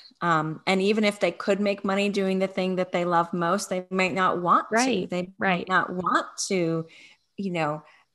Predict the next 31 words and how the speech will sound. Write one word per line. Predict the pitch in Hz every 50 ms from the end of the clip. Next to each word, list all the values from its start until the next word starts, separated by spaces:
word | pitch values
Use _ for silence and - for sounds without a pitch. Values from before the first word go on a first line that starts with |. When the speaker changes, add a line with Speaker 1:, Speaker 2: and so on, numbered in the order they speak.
| _ _ -
Speaker 1:
try | - - 220 202 185 185 180 175
to | 175 - - 185
put | - - - 208 - - -
their | - 170 165 151 -
art | - 160 160 160 135 - - - - - - _ _ _ _ _ _ _
into | - 185 185 180 180 180 175 - - 185 165 165 165 160
the | 165 170
public | 170 - 202 170 165 165 151 -
sphere | - - - - - 170 160 156 151
to | 151 - 170
that | 160 160 147 135 - -
degree | - 165 160 - 156 151 147 135 135 139 143 151 - 147
and | 170 165
Speaker 2:
Right. | 160
Speaker 1:
expose | 160 - - - - 170 165 170 170
themselves | - 170 156 165 160 - 170 156 156 147 160 - - -
to | - 175 160 160 156 156 - -
all | - 160 135 143
of | 156 147
that | 151 139 - -
rejection | - 165 160 - 143 151 - - - 160
and | 151 -
everything | - 160 151 156 160 208
Speaker 2:
Right. | 214 202 202 208 -
Speaker 1:
that | - - 247 226
comes | 202 - 196 - -
with, | 185 - - - - - - - - - -
with | - 208 208 -
the | -
work | 175 165 170 156 151 - - -
world. | 175 165 160 156 160 - - - - -